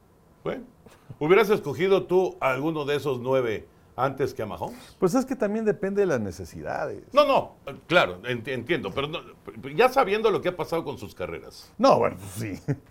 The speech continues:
Speaker 2: <laughs>
Speaker 1: ¿Has-, hubieras agarrado a alguien?
Speaker 2: Este, no, bueno, pues te digo, te llevas a Mahomes, digo, es la respuesta sencilla, ¿no?
Speaker 1: No, bueno, pues es que está McCaffrey.
Speaker 2: Pero bueno, está McCaffrey y está Miles Garrett.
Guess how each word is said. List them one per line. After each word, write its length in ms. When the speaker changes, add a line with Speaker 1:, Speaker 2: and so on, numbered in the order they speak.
Speaker 2:
<laughs> 300
Speaker 1:
¿Has-, 200
hubieras 300
agarrado 280
a 40
alguien? 240
Speaker 2:
Este, 800
no, 200
bueno, 220
pues 160
te 100
digo, 280
te 160
llevas 280
a 80
Mahomes, 400
digo, 200
es 60
la 140
respuesta 380
sencilla, 560
¿no? 80
Speaker 1:
No, 220
bueno, 240
pues 120
es 80
que 80
está 140
McCaffrey. 580
Speaker 2:
Pero 200
bueno, 160
está 160
McCaffrey 360
y 20
está 140
Miles 220
Garrett. 420